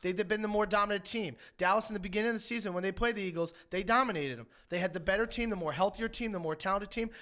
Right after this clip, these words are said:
They have the better running back. They have the better offensive line.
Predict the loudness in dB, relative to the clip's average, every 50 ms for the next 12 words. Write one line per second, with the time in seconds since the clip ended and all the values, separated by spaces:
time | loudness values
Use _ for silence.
0 | -10 -2 0 0 0 0 -2 -4 -4 -4 -2 -2 0 0 0 2 2 4 4 4
1 | 2 -2 -8 -20 -20 -20 -20 -10 -6 -4 -4 -4 -2 -2 0 2 0 0 -2 -4
2 | -6 -2 2 4 4 4 4 2 0 -2